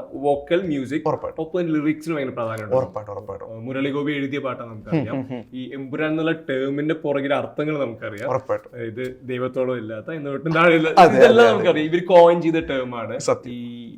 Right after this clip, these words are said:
Speaker 1: ലിറിക്കലി ഈ പാട്ടിനെ കൺസീവ് ചെയ്യുന്നത്,
Speaker 2: ഉം.
Speaker 1: ആ, ആനന്ദിന് കിട്ടുന്ന, ആ, ഈ പാട്ട് പാടുമ്പോൾ നേരത്തെ പറഞ്ഞ പോലെ ബ്രീഫിംഗ്,
Speaker 2: യെസ്.
Speaker 1: ആ, ഇതിനെ എങ്ങനെ കമ്പൈൻ ചെയ്തൊരു
Speaker 2: ആ,
Speaker 1: ഡെലിവറി കൊടുക്കുന്നത്?
Speaker 2: ഓക്കെ. So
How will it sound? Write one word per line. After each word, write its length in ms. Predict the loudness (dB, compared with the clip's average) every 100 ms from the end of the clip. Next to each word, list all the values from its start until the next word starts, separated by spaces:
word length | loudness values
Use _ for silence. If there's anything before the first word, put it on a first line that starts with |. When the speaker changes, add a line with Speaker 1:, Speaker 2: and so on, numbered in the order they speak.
| -6
Speaker 1:
ലിറിക്കലി 680 | 2 4 4 -4 -6 -4 -4
ഈ 180 | -6 -2
പാട്ടിനെ 360 | -2 -2 -4
കൺസീവ് 400 | -6 -6 -8 -8
ചെയ്യുന്നത്, 400 | -8 -8 -8 -4 -2
Speaker 2:
ഉം. 380 | -2 -4 -18 -12
Speaker 1:
ആ, 20 | -8
ആനന്ദിന് 640 | -6 -4 -2 -2 -2 -4
കിട്ടുന്ന, 360 | -6 -8 -4
ആ, 560 | -4 -4 -8 -10 -8 -8
ഈ 80 | -10
പാട്ട് 400 | -10 -8 -8 -6
പാടുമ്പോൾ 360 | -6 -6 -6 -8
നേരത്തെ 180 | -8 -10
പറഞ്ഞ 140 | -12
പോലെ 300 | -10 -6 -6 -8 -18
ബ്രീഫിംഗ്, 840 | -10 -4 -2 -2 -6 -10 -16 _ -6
Speaker 2:
യെസ്. 220 | -6 -8
Speaker 1:
ആ, 20 |
ഇതിനെ 400 | -10 -4 -2 0
എങ്ങനെ 220 | -2 -6
കമ്പൈൻ 420 | -8 -10 -10 -14 -14
ചെയ്തൊരു 380 | -14 -14 -18 -20 -10 -2
Speaker 2:
ആ, 60 |
Speaker 1:
ഡെലിവറി 240 | 0 0 -2
കൊടുക്കുന്നത്? 180 | -4 -6 0
Speaker 2:
ഓക്കെ. 200 | 0 0 -12 _
So 40 | -2